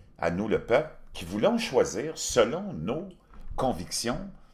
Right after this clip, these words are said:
mais qui sommes souvent, hein, démonisés et même, on pourrait dire, euh,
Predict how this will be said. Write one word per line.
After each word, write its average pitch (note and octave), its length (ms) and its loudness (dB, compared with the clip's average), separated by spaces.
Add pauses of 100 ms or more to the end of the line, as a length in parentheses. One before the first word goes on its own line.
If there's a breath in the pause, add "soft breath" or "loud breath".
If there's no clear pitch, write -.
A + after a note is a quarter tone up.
mais B2 160 0
qui - 100 -2
sommes D#3 320 2
souvent, C#3+ 640 -2 (640)
hein, D3 280 -8
démonisés C#3 840 8 (1300)
et A#2 440 6 (1400)
même, B2+ 540 -2 (640)
on F#2+ 100 -2
pourrait G#2+ 220 0
dire, D#3 440 -6 (640 soft breath)
euh, C#2 460 -2